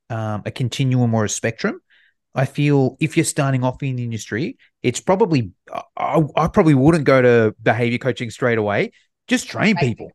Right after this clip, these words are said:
Speaker 1: you know, just go and get really
Speaker 2: Right.
Speaker 1: good at your exercise, speak to people, this and
Speaker 2: Totally.
Speaker 1: that. And then I feel the next step from there is probably nutrition, 'cause that's what,
Speaker 2: Yeah.
Speaker 1: for me anyway, what I found is, right,
Speaker 2: Totally.
Speaker 1: I just exercise, exercise. Oh man, I'm giving these people these great workouts, but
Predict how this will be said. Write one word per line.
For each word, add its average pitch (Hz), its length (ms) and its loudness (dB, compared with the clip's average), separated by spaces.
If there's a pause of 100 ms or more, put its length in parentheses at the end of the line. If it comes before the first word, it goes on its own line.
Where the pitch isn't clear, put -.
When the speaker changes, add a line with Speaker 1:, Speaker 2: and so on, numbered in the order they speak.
Speaker 1:
you 117 120 -4
know, 156 140 2
just 143 240 -4
go 170 220 0
and 147 100 -6
get 123 140 -6
really 151 220 -4
Speaker 2:
Right. 175 100 -4
Speaker 1:
good 170 120 -4
at 165 80 -8
your 165 160 -4
exercise, 156 680 -6
speak 160 300 -6
to 165 80 -6
people, 156 320 -4
this 147 160 -4
and 147 100 -6
Speaker 2:
Totally. 143 160 -2
Speaker 1:
that. - 80 -20 (420)
And 147 160 0
then 175 60 2
I 180 100 0
feel 170 220 -2
the 139 100 0
next 139 300 -6
step - 200 -6
from 139 120 -6
there 127 160 2
is 117 120 -4
probably 131 440 -4
nutrition, 120 560 -6 (440)
'cause 139 120 -2
that's 143 200 0
what, 131 220 2
Speaker 2:
Yeah. - 140 -10 (320)
Speaker 1:
for 165 120 2
me 160 260 2
anyway, 131 260 4
what 123 180 4
I 127 100 4
found 110 240 -4
is, 107 120 -10
right, 156 180 -2
Speaker 2:
Totally. - 220 -6
Speaker 1:
I 143 60 -6
just 135 200 -8
exercise, 156 360 -2
exercise. 151 500 -2 (360)
Oh 117 180 -4
man, 120 300 -2
I'm 117 100 -4
giving 147 120 -8
these 123 140 -4
people 117 180 -4
these 101 140 -6
great 117 260 -2
workouts, 113 500 -2
but 110 200 -8